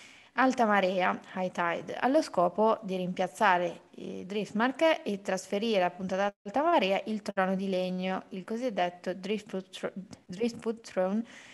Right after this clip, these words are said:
che secondo la leggenda era stato donato, eh, ai Velaryon direttamente dal Merlin King per sigillare, eh, appunto con i Velaryon un patto. Eh, e ad Alta Marea sposta quindi la sede ufficiale della casata.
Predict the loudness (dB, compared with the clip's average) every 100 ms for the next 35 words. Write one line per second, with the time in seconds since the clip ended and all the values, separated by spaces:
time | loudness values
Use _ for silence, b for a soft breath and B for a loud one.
0 | B B -2 4 6 6 6 6 4 4
1 | 2 2 4 4 4 -2 0 0 2 0
2 | 2 2 4 4 2 2 0 0 -4 -6
3 | -2 2 2 2 2 4 4 4 2 0
4 | -2 -4 -2 2 2 2 2 0 0 2
5 | 0 0 0 -2 -4 -4 -4 -4 -6 -4
6 | -2 -2 -2 0 -2 B B B B _
7 | 2 2 4 2 0 0 2 4 2 0
8 | -2 -4 -4 -8 -10 _ -6 -6 B B
9 | B B B B 2 6 8 8 8 4
10 | 4 4 2 4 4 4 4 4 4 6
11 | 4 2 2 0 2 -4 -2 0 0 0
12 | -4 -4 -4 -4 -2 0 0 0 0 0
13 | -2 -2 -6